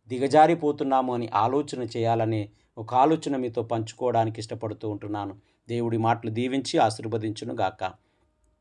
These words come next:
పరిశుద్ధుల, ప్రేమగల తండ్రి, ఉదయకాల సమయంను బట్టి మీకే స్తుతులు, స్తోత్రములు చెల్లిస్తూ ఉంటున్నాం.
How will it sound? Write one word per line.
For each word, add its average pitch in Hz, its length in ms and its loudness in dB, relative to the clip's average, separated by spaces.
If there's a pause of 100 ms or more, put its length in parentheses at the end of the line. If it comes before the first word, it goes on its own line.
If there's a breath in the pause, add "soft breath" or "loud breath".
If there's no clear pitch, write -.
(180)
పరిశుద్ధుల, 117 460 0
ప్రేమగల 120 460 0
తండ్రి, 120 380 -4 (340 soft breath)
ఉదయకాల 135 460 4
సమయంను 127 440 -2
బట్టి 120 260 -2
మీకే 120 280 -2
స్తుతులు, 113 320 -8
స్తోత్రములు 117 540 -8
చెల్లిస్తూ 110 480 -6
ఉంటున్నాం. 107 400 -6